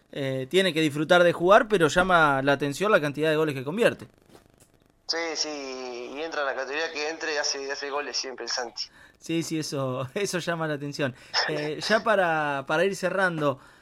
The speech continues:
Speaker 1: ¿qué le podés decir al hincha de Newbery? Porque la verdad es que uno,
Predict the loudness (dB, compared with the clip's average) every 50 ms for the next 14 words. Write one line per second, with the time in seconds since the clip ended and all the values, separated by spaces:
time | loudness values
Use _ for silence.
0 | _ _ _ _ _ _ _ _ _ _ 2 2 4 4 2 0 -2 -2 0 0
1 | 0 -2 -4 -6 -6 -6 -4 -6 -6 -6 -4 -4 -4 -2 -2 -2 0 0 0 0
2 | -2 -4 -8 -10 -12 -12 -10 -8 -6 -6 -4 -4 -4 -4 -6 -4 -4 -2 0 0
3 | -2 -2 -4 -6 -6 -6 -4 -4 -2 -2 0 0 -2 -4 -6